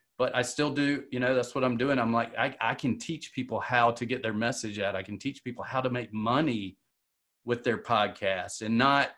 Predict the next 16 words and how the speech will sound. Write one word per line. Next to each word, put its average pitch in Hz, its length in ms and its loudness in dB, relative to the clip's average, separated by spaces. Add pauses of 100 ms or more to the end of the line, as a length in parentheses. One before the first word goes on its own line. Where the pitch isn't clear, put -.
(540)
to 123 60 -6
be 123 140 0
a 110 60 0
slave 143 680 2
to 127 140 -2
their 110 160 -2
podcast, 95 840 -2
you 110 80 -4
know, 104 80 -2
not 120 320 0
feel 131 80 0
like 127 140 4
they 117 100 4
have 117 180 2
to - 80 -6
sell 123 760 2